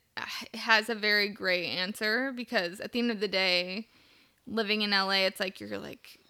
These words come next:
you try and take the jobs you can, and part of this, I mean, Curtis has had many options, but he hasn't, for a little while, he hadn't ed-, he hadn't edited true crime, and an opportunity came up, and he, it wasn't,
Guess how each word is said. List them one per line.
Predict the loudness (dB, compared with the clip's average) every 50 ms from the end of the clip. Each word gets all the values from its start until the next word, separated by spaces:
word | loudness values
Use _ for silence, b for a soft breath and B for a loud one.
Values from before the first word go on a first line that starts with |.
| _ _
you | -18 -14 -14 -14 -10
try | -6 -4 -4
and | -4 -4 -4
take | -6 -6 -6
the | -6 -4
jobs | -2 0 0 0 0 -2
you | -8 -8
can, | -6 -6 -6 -2 0 2 2 2 2
and | 0 -2 -4
part | -6 -2 2 2 4 4
of | 2 0 2
this, | 4 4 4 4 2 -4 -12 -14 -16 -18 b b b b b b b b b b b b b b -2
I | 0 2
mean, | 2 2 2 0 -2 -4
Curtis | -4 0 0 2 2 0 -2
has | -4 -4
had | 0 4 2 2 2 0 -12 -8
many | -4 -2 0 0 0 0
options, | 0 0 0 0 0 -2 -2 -2 -2 -2 -4 -4
but | -4 -4 -4 -4 -6 -14 _ _ -16
he | -10 -4 -4 -2
hasn't, | 0 2 2 2 4 2 0 0 0 -4 -10 -12
for | -4 2 2 4
a | 4
little | 4 4 6
while, | 8 8 8 8
he | 4 0 -2
hadn't | -4 -4 -6 -6 -8 -4
ed-, | -2 -2 -2 -2 -4
he | -6 -4 -4 -2
hadn't | -2 -2 -2 -2 -4 -4 -2 -2
edited | -2 0 0 0 0 0 0 -2 -4 -8 -12 -10
true | -6 -6 -6 -6
crime, | -6 -4 -2 0 2 2 2 2 0 -2 -4 -6 -6 -6
and | -6 -4 -2
an | 0
opportunity | 0 -2 -2 -4 -6 -4 -4 -4 -4 -4
came | -4 -4 -2 0
up, | 0 0 -2 -2 -6 -16 _ b b b b b b b b b b b b
and | 4 6 6 6 4 2
he, | -2 -4 -6 -4 -4 -4 -2 -2 -4 -4 -6 _ _ _ _ _ 0
it | 0 0 4
wasn't, | 4 4 4 4 2 -2 -2 -4